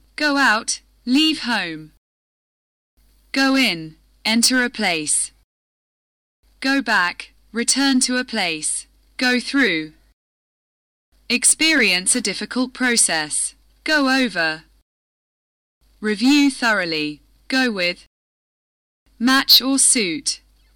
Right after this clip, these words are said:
Go against. Oppose or resist. Go under.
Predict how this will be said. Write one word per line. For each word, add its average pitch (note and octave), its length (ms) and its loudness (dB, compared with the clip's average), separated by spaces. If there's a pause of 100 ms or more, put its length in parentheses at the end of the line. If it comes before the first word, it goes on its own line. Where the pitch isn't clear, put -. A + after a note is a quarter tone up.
(120)
Go C#4 180 0
against. A3+ 760 -2 (1200)
Oppose C4+ 580 0
or F#3 220 -6
resist. G#3 720 -2 (280)
Go C#4 240 0
under. F#3+ 480 0